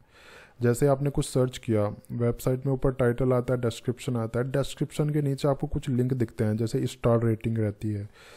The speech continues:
कुछ स्टार रेटिंग रहती है, रिव्यूज़ वगैरह की स्टार रेटिंग रहती है, और कुछ लिंक भी होते हैं जैसे contact us, प्राइसिंग वगैरह, एफ़एक्यूज़ वगैरह, इस टाइप के लिंक आते हैं, या प्रोडक्ट के प्राइस भी आते हैं कुछ ई-,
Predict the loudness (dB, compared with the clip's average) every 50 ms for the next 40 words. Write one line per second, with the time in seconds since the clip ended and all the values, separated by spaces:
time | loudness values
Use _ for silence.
0 | -20 -20 -8 -6 -6 -2 -2 -2 -4 0 0 2 2 4 4 2 0 0 0 0
1 | 0 0 0 0 0 0 0 2 2 0 0 0 0 2 2 2 4 4 4 4
2 | 4 4 2 2 4 4 4 4 2 2 0 0 0 -2 -2 -2 -2 -2 0 0
3 | 0 -2 -2 -2 -2 -2 -2 -2 -4 -4 -4 -2 -2 -2 -2 -4 -6 -8 -12 -16
4 | -18 -20 -20 -18 -6 -2 2 4 4 4 4 2 2 2 2 4 4 4 4 4
5 | 4 6 6 8 6 6 4 4 2 2 2 2 2 0 0 0 -2 -2 0 2
6 | 2 2 2 2 2 2 2 0 0 -2 -2 -2 -4 -2 0 2 2 2 2 0
7 | -2 -2 0 0 0 0 0 0 0 0 0 -2 -2 -4 -6 -6 -4 -2 0 2
8 | 2 2 2 2 2 2 2 2 0 -2 -2 0 0 0 0 0 0 0 0 0
9 | 0 0 0 2 2 2 0 -2 -2 -4 -4 -2 0 2 2 2 4 4 4 4
10 | 4 4 2 2 0 0 2 4 4 4 4 2 0 0 2 2 2 0 0 -2
11 | -4 -4 -4 -4 -4 -2 -2 -2 -2 -2